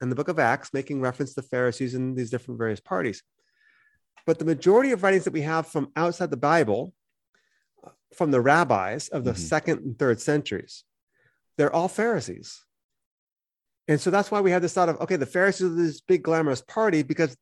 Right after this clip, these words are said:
Speaker 1: they're the only ones that they talked about.
Speaker 2: Mm-hmm.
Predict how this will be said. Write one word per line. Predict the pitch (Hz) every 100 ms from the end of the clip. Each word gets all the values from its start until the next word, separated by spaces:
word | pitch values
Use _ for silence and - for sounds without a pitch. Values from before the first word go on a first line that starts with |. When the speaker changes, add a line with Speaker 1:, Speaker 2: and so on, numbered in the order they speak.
| _
Speaker 1:
they're | 165 202
the | 208
only | 208
ones | 208
that | -
they | 185
talked | 175 - 269 -
about. | 107 80 - - _ _ _ -
Speaker 2:
Mm-hmm. | 87 76